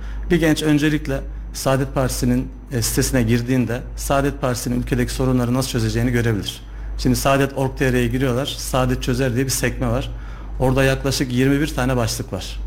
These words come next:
Biz o yirmi bir başlıkta gençlikten ulaşıma, adaletten ekonomiye, işte dış politikadan terör sorununa, ülkemizdeki kutuplaşmalardan,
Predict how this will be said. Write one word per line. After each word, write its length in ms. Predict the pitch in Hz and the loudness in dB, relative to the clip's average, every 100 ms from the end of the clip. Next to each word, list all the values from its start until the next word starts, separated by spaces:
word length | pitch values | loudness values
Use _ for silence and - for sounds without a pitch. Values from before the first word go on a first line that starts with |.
| - - - - - | -6 -6 -6 -6 -2
Biz 120 | 131 139 | 2 4
o 60 | |
yirmi 320 | 139 139 147 | 6 4 4
bir 40 | 143 | 2
başlıkta 560 | 123 113 120 - 127 - - - - - | 0 0 -4 -2 -2 -2 -8 -8 -4 2
gençlikten 580 | 131 131 127 - 127 127 | 2 2 0 0 0 0
ulaşıma, 480 | 131 117 113 117 104 117 - - - - 220 - - - - - | 0 0 0 0 0 -4 -10 -14 -10 -6 -6 -6 -4 -4 -4 0
adaletten 540 | 127 131 127 120 127 | 2 4 4 2 0
ekonomiye, 580 | 113 120 127 120 107 98 101 - - - | 0 0 0 2 2 0 -2 -10 -10 -8
işte 180 | - 120 | -2 0
dış 160 | 135 - | 0 2
politikadan 520 | 127 120 127 117 117 | 0 0 0 0 0
terör 260 | 117 117 | 2 2
sorununa, 460 | 113 120 110 107 98 98 | 2 0 2 0 0 -4
ülkemizdeki 640 | 131 123 139 127 117 117 113 | -4 0 2 2 2 -2 -4
kutuplaşmalardan, 920 | - 120 120 117 120 117 113 107 | -8 -2 0 0 2 2 2 2